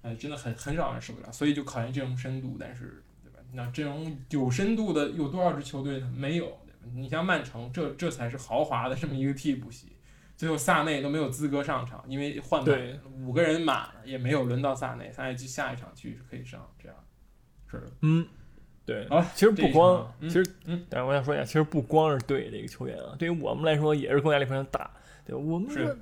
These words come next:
Speaker 2: 三天一说一期吗？对吧？那也工作压力太大了，受不了了啊。所以说，
Speaker 1: 嗯，再说。
Speaker 2: 大家多支持我们嘛啊。
Speaker 1: 嗯，是。啊，我们说一下这个阿斯顿维拉和谢菲联这场比赛吧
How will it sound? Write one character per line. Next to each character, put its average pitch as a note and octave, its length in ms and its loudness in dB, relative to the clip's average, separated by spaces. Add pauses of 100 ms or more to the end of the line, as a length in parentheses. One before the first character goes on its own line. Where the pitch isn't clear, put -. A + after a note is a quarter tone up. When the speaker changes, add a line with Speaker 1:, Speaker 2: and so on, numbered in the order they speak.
Speaker 2:
三 C4+ 240 -2
天 C#4 160 2
一 B3+ 40 0
说 C#4+ 120 0
一 C4 60 2
期 C#4 240 -2
吗？ C#4 140 -6 (260)
对 G#3+ 100 -4
吧？ D#3 140 -2
那 G3+ 60 -6
也 E3+ 100 -2
工 B2+ 60 -10
作 D3+ 100 -4
压 C3+ 60 -6
力 - 60 -12
太 C3+ 160 -14
大 - 100 -14
了， - 180 -14
受 - 140 -12
不 - 80 -10
了 - 80 -8
了 - 360 -14
啊。 - 40 -14
所 C3 160 -10
以 C3 40 -6
说， C3 180 -4
Speaker 1:
嗯， C3 100 -8 (160)
再 C#3 140 2
说。 C#3 160 -4
Speaker 2:
大 C#3 60 4
家 C3+ 60 4
多 C3+ 140 0
支 F3+ 220 2
持 - 200 -4
我 C3+ 140 -4
们 - 160 -10
嘛 - 120 -8
啊。 - 260 -2
Speaker 1:
嗯， D3+ 240 2 (320)
是。 B2 260 -2 (800)
啊， A#2+ 200 -10
我 C3 100 -10
们 C#3+ 100 -4
说 F3 200 4
一 E3+ 40 6
下 D3+ 180 6
这 C3 220 0
个 A#2+ 120 -2
阿 D#3+ 160 0
斯 F3 80 0
顿 E3 140 0
维 C3+ 120 4
拉 E3 180 4
和 F3 100 0
谢 E3+ 160 -4
菲 D3 140 0
联 B2 180 0
这 E3 60 -4
场 B2+ 200 -8
比 - 60 -20
赛 - 100 -20
吧 - 140 -20